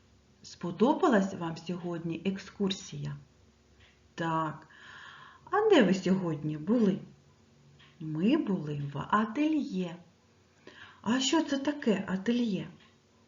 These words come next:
«Ательє — це місце, де шиють наш одяг». «А хто шиє одяг?»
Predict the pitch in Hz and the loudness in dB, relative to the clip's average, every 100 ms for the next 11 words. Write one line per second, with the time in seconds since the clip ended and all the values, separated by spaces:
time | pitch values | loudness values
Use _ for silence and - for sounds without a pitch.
0 | _ _ _ _ _ - _ 165 156 - | _ _ _ _ _ -20 _ -6 -6 -4
1 | 151 147 147 156 233 233 190 - - 160 | -4 -4 -4 0 2 0 -4 -12 -8 -6
2 | 156 156 156 196 269 285 - - _ - | -4 -4 0 2 4 2 -4 -14 _ -16
3 | 147 - - _ _ - 147 156 - - | -16 -16 -20 _ _ -14 -6 -4 -2 -2
4 | - 160 196 233 202 190 - 160 156 156 | -2 2 4 4 2 -2 -8 -8 -6 -2
5 | 180 202 196 - _ _ 190 190 180 - | 0 0 -4 -12 _ _ 4 6 6 2
6 | 151 143 - _ - - - - 202 247 | -8 -12 -16 _ -20 -20 -20 -6 -2 -2
7 | - - - 453 311 190 - 240 214 160 | -4 -10 0 4 4 2 -2 0 0 0
8 | 160 - - 240 175 143 147 | -4 -8 -4 -2 -2 -6 -12